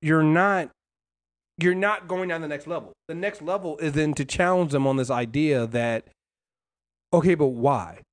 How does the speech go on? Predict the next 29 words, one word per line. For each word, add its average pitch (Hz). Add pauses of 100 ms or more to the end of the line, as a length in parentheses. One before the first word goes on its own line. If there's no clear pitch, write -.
(420)
Why 143
does 240
society 156
say 135
one 120
is 120
okay 107 (500)
and 131
the 127
other 113
isn't? - (720)
Why? 143 (920)
Because 185
that's 208
an 208
important, 170
that's 175
an 156
important 202
question 156
to 117
ask. - (420)
It's -
a 143
very 247
important 165
question 117
to 110
ask. 90